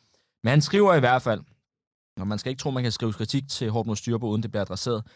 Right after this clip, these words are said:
Han skriver, "Lenis artikel beviser overhovedet ikke noget om stilladsarbejderne. Ole Birk kom med inju-, injurier mod en borger. Gangsterne på byggepladsen er dem, der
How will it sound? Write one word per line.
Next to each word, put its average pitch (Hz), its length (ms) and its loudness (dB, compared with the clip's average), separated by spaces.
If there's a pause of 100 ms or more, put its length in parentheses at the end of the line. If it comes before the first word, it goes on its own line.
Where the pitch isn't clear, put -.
(800)
Han 139 100 2
skriver, 151 240 6
"Lenis 170 400 4
artikel 175 420 0
beviser 160 380 0
overhovedet 175 560 0
ikke 160 380 4
noget 131 240 6
om 151 80 4
stilladsarbejderne. 139 800 0 (160)
Ole 135 200 2
Birk 180 420 2 (100)
kom 143 140 2
med 123 180 2
inju-, 135 420 2
injurier 170 500 4 (160)
mod 160 280 4
en 104 160 0
borger. 123 380 2 (380)
Gangsterne 180 480 2
på 135 120 -4
byggepladsen 151 840 0
er 123 100 -4 (220)
dem, 196 220 4
der - 120 -4